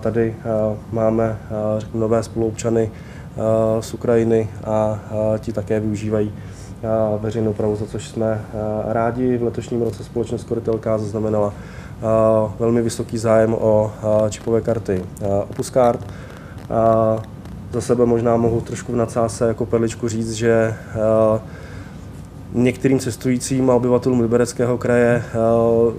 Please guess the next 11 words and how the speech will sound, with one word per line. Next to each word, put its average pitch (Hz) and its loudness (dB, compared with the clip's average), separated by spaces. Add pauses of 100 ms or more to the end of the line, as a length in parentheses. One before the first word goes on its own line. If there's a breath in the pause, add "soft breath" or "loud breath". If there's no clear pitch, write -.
se - -2
nepode-, 117 2
nepodařilo 117 2
výhody, 113 2
eh, 110 0
čipové 117 -2
karty 113 -2
Opus 107 -6
Card, 113 0 (120)
eh, 110 2
vysvětlit 110 -2